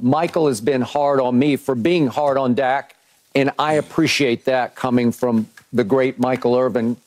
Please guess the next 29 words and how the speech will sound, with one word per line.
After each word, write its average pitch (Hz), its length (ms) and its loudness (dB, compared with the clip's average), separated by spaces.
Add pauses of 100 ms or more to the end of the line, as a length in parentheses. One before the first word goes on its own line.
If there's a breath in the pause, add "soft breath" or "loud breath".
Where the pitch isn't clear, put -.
Dallas 135 320 0
Cowboy 123 380 0
Hall 123 260 0
of 117 60 -6
Famer. 147 400 -2 (800 soft breath)
But - 100 2
appreciate 160 720 0 (220)
my 147 180 0
perspective 151 800 -2
here 101 440 0
because 131 440 -2
I'm 131 260 0
lifelong 160 760 0
diehard, 131 640 -2 (800 soft breath)
and 135 260 2
I 165 160 -2
got 160 340 -2
to 139 200 0
cover 151 760 -2 (260)
Roger 156 400 0
Staubach. 123 720 -2
Trust 180 380 -2
me, 156 220 2 (1160)
I, 156 100 -2 (160)
I, - 100 -2 (140)
I, 185 140 -2 (120)
I, 170 380 0 (220)
I 165 120 0
genuflect 147 1080 0